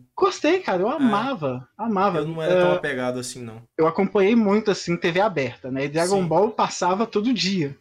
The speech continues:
Speaker 2: Sim.
Speaker 1: E aqueles episódios que era uma saga enorme, né? Que era <laughs> uma
Speaker 2: Dragon Ball
Speaker 1: novela.
Speaker 2: tem coisas muito boas, né? Tipo, o título do episódio dando spoiler, a chamada pro
Speaker 1: <laughs> A
Speaker 2: próximo episódio
Speaker 1: chamada.
Speaker 2: contando o que que ia acontecer, tinha
Speaker 1: E,
Speaker 2: coisas
Speaker 1: tipo,
Speaker 2: muito
Speaker 1: um
Speaker 2: boas.
Speaker 1: episódio, é, é, dois episódios de,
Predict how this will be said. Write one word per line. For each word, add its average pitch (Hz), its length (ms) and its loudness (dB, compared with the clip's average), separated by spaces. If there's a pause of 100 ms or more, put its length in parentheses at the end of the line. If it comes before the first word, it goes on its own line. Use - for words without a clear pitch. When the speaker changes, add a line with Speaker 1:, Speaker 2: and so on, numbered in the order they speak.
Speaker 2:
Sim. 135 360 -14
Speaker 1:
E 156 260 0
aqueles 160 360 0
episódios 151 460 0
que - 80 -4
era 160 100 -2
uma 156 140 2
saga 151 480 -2
enorme, 143 640 2
né? 135 360 -2
Que 143 160 -4
era 143 400 -2 (140)
<laughs> - 140 -10
uma 185 180 2
Speaker 2:
Dragon 175 120 2 (100)
Ball - 0 - (120)
Speaker 1:
novela. 160 160 6
Speaker 2:
tem 151 100 -2
coisas 151 260 -4
muito 160 240 -8
boas, 135 340 -2
né? 131 80 -8
Tipo, 127 220 -16
o 143 40 -10
título 151 400 -10
do 143 60 -8
episódio 131 440 -4
dando 120 180 -2
spoiler, 117 800 -6 (280)
a - 40 -6
chamada 151 480 2
pro 170 140 -2
Speaker 1:
<laughs> - 20 0
A 156 40 0
Speaker 2:
próximo 165 340 4
episódio 190 300 4
Speaker 1:
chamada. 180 100 2
Speaker 2:
contando 160 360 2
o 147 40 -6
que 147 120 -2
que 156 80 -4
ia 151 40 0
acontecer, 147 640 -4
tinha 151 140 -10
Speaker 1:
E, - 20 -12
Speaker 2:
coisas 156 200 0
Speaker 1:
tipo, 135 120 -2
Speaker 2:
muito 226 140 4
Speaker 1:
um 233 40 2
Speaker 2:
boas. 240 120 -2
Speaker 1:
episódio, 202 480 2
é, 185 480 4
é, 175 40 0
dois 185 340 2
episódios 180 580 -2
de, 190 120 -2